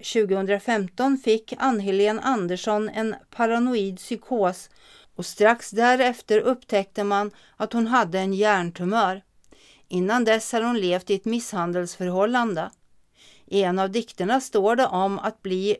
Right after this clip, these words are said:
spritt språngande galen av att leva hemligt. Hur hänger ditt mående och skrivandet ihop? Jag har levt i ett misshandelsförhållande och det skämdes jag oerhört för.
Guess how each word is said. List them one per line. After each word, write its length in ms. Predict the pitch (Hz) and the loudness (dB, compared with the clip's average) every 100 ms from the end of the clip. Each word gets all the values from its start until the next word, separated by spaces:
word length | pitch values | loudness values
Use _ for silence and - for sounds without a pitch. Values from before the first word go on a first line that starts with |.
| _ | _
spritt 480 | - - 202 180 - | -16 -8 -4 -6 -8
språngande 640 | - 247 240 190 175 185 | -8 0 0 0 0 0
galen 640 | 180 240 233 180 220 247 190 - _ | 0 2 4 4 4 2 2 -10 _
av 200 | - 247 | 0 2
att 140 | 240 | 0
leva 420 | 254 240 165 160 170 | 0 2 2 0 -2
hemligt. 720 | 180 165 160 185 196 - - _ _ _ _ _ _ _ _ _ _ _ _ _ _ | -2 -4 -4 -4 -6 -8 -20 _ _ _ _ _ _ _ _ _ _ _ _ _ _
Hur 240 | - 208 202 | -4 4 6
hänger 320 | 208 202 208 | 6 2 2
ditt 200 | 208 214 | 0 2
mående 720 | 226 262 190 185 196 262 269 - | 4 4 4 0 2 2 2 0
och 120 | 226 | -10
skrivandet 840 | - 277 226 160 175 240 247 233 185 | -4 -4 -2 -2 0 2 0 -2 -6
ihop? 460 | 175 196 - _ - _ _ _ _ _ _ _ _ _ _ _ _ | -4 -4 -4 _ -20 _ _ _ _ _ _ _ _ _ _ _ _
Jag 100 | 247 | 2
har 60 | 247 | 4
levt 320 | 285 285 285 | 4 2 0
i 40 | |
ett 100 | 269 | 0
misshandelsförhållande 1400 | 269 277 - 202 185 196 190 202 190 202 240 240 226 175 - _ | 0 0 -2 -2 0 -2 -2 -4 0 0 2 0 0 -2 -4 _
och 240 | - - 185 | -20 -10 -6
det 80 | |
skämdes 560 | 185 - 285 196 180 - | -2 2 4 2 -2 0
jag 140 | 240 | 0
oerhört 500 | 302 226 196 214 214 | 2 2 2 2 -2
för. 400 | - 180 175 180 | -4 -2 -2 -4